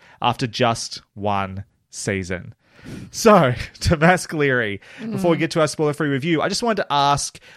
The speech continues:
Speaker 1: what's your familiarity with Paper Girls? Did you read the comic books? Uh, and of course, to Brian K. Vaughan, uh, the writer of said comic book.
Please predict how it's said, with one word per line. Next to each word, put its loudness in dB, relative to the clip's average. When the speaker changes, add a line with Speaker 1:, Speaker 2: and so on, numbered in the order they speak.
Speaker 1:
what's 0
your 4
familiarity 2
with 2
Paper -2
Girls? 2
Did -10
you -8
read -2
the -8
comic -4
books? 0
Uh, 2
and 4
of 0
course, 2
to -4
Brian 0
K. 0
Vaughan, -4
uh, 0
the -4
writer 2
of -6
said -4
comic -4
book. -12